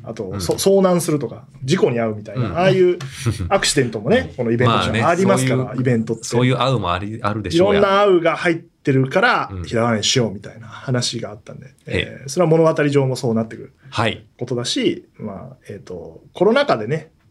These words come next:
Speaker 1: 直接会うのがなかなか難しくて、
Speaker 2: うん。
Speaker 1: ノーミーツっていうチームはそもそも会わないっていう、
Speaker 2: うん。
Speaker 1: えー、とこから始まったものから、まあ、徐々に会うようになって、
Speaker 2: ね。
Speaker 1: で、リスナーと直接会えるみたいな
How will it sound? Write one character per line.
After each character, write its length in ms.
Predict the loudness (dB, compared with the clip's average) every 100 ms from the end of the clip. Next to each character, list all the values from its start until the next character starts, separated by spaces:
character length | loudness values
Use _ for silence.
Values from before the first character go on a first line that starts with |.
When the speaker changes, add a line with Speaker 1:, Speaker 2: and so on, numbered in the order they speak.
| -6
Speaker 1:
直 140 | -4
接 220 | 0 2 4
会 140 | 4
う 40 |
の 100 | 2
が 80 | 0
な 100 | 0
か 100 | 0
な 120 | 2
か 260 | 2 0 -2 -4
難 340 | 0 2 2
し 80 | 2
く 100 | -2
て、 160 | -4 -2
Speaker 2:
う 60 |
ん。 20 | 2
Speaker 1:
ノ 80 | 4
ー 20 |
ミ 140 | 4 2
ー 40 |
ツ 140 | 0 -8
っ 40 |
て 160 | _ 0
い 260 | 0 -2
う 80 | -8 -18 _
チ 160 | -2 0
ー 20 |
ム 80 | 0
は 40 |
そ 100 | 0
も 100 | 0
そ 80 | 4
も 220 | 4 6
会 80 | 6
わ 80 | 6
な 100 | 4
い 40 |
っ 20 | 0
て 200 | -4 -10
い 160 | -8
う、 120 | -14 -18 -20 -14 0
Speaker 2:
う 100 | 4
ん。 20 |
Speaker 1:
え 20 | 6 6 4
ー、 40 | 2
と 60 |
こ 80 | 0
か 60 | 0
ら 80 | 0
始 240 | 0 2
ま 80 | 2
っ 80 | 2
た 100 | 0
も 80 |
の 100 | 0
か 80 | -2
ら、 80 | 0
ま 100 | 0
あ、 40 |
徐 140 | 2 2
々 100 | 4
に 80 | 2
会 140 | 4
う 100 | 4
よ 120 | 2
う 40 | -2
に 80 |
な 120 | -10 -4
っ 40 |
て、 80 | 0
Speaker 2:
ね。 300 | 0 -2 -10 _ _ _ _ 2
Speaker 1:
で、 420 | 4 4 4 4
リ 80 | 2
ス 140 | 4
ナ 100 | 2
ー 40 |
と 100 | 2
直 160 | -4 -4
接 200 | -2 0
会 160 | 2 2
え 60 |
る 80 | 0
み 120 | -6
た 140 | -12 -14
い 60 |
な 220 | -14 -16